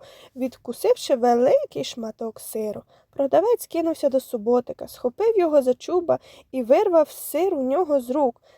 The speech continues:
«Це справжнісіньке злодійство!» закричав він. «Яке ти маєш право хапати сир?» «Але ж тітка он там, угорі, сказала, що ми не забули взяти у вашому магазині голландського сиру»,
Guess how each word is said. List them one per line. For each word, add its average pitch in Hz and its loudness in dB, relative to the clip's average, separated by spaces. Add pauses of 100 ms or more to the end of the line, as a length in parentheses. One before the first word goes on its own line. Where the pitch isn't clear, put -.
(160)
«Це 262 4
справжнісіньке 339 2
злодійство!» 392 2
закричав 226 -10
він. 214 -8 (260)
«Яке 453 0
ти 415 0
маєш 381 4
право 349 2
хапати 349 2
сир?» 302 2 (360)
«Але 214 -4
ж - -16
тітка - -8
он 285 -2
там, 339 -2
угорі, 302 2
сказала, 254 0 (280)
що - -6
ми 247 0
не 415 2
забули 370 4
взяти 302 0
у 214 -6
вашому 220 -2
магазині 240 0
голландського 233 -2
сиру», 302 2